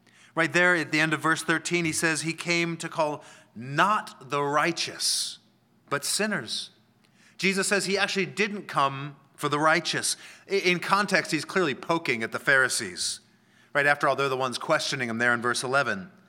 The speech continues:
Right? The Pharisees looked down on Matthew and his friends. They thought they were the ones who were righteous. They were the ones who were good at keeping the rules. But Jesus says something really important there in verse thirteen.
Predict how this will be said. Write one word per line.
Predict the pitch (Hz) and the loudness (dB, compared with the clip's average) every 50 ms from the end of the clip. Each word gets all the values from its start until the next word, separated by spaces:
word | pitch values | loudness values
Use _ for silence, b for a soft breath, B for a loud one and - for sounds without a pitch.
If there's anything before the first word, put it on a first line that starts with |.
| B B B B B | B B B B B
Right? | - - - | -2 0 0
The | 170 | 0
Pharisees | 160 - 214 214 226 220 196 - 185 170 151 139 131 | 0 2 2 4 4 2 2 0 0 0 -2 -2 0
looked | 156 180 175 - - 135 120 | 0 0 0 0 -6 -6 0
down | 160 165 175 185 180 160 | 2 4 4 4 4 4
on | 147 139 139 135 | 2 2 2 2
Matthew | 131 131 127 120 117 - 131 123 117 117 | 2 2 2 2 2 -2 -4 -4 -4 -4
and | 113 | -4
his | 113 107 - | -4 -6 -6
friends. | - - 123 110 101 92 85 82 - - - - b b b b b b b b | -4 -2 -4 -4 -4 -8 -10 -8 -6 -6 -6 -8 b b b b b b b b
They | - 180 | -4 -4
thought | 180 - 208 185 170 - - - - - - - 117 | 0 2 2 2 2 0 -2 -12 -20 -20 -20 -8 0
they | 131 180 208 220 | 2 4 4 4
were | 220 196 180 | 4 4 4
the | 156 151 | 2 2
ones | 139 139 135 131 127 127 120 - | 0 2 0 0 -2 -4 -6 -6
who | 135 127 | -2 0
were | 123 120 117 | 0 0 0
righteous. | 117 107 101 101 - - 95 - - - - - - - - - | 0 0 -2 -2 -4 -8 -8 -4 -4 -2 -2 -2 -4 -6 -6 -2
They | 160 185 190 | 0 2 2
were | 185 | 2
the | 165 151 | 2 2
ones | 139 139 135 131 117 | 2 0 0 0 -2
who | 127 | -2
were | 120 117 | -4 -4
good | 120 117 143 139 131 | -2 -2 0 0 0
at | 120 | -2
keeping | - 139 131 110 123 113 110 | -4 -8 -8 -6 -6 -6 -6
the | 107 | -8
rules. | 98 101 98 95 87 85 87 - - - b b b b b b b b b b b | -8 -8 -8 -8 -8 -8 -10 -12 -12 -12 b b b b b b b b b b b
But | b 165 151 | b -4 0
Jesus | - 185 214 196 190 175 - | 2 2 2 4 2 4 4
says | 196 180 170 | 4 4 4
something | - 190 175 165 165 | 4 2 2 4 4
really | 185 185 180 151 | 4 4 4 2
important | 127 - - 185 190 185 147 135 | 0 -2 0 0 0 0 2 2
there | 139 131 | 4 4
in | 127 127 | 4 4
verse | 123 139 135 - | 2 2 2 2
thirteen. | - 151 135 127 - 160 165 156 127 107 107 | 0 -2 -2 0 0 -2 -2 -2 -2 -6 -10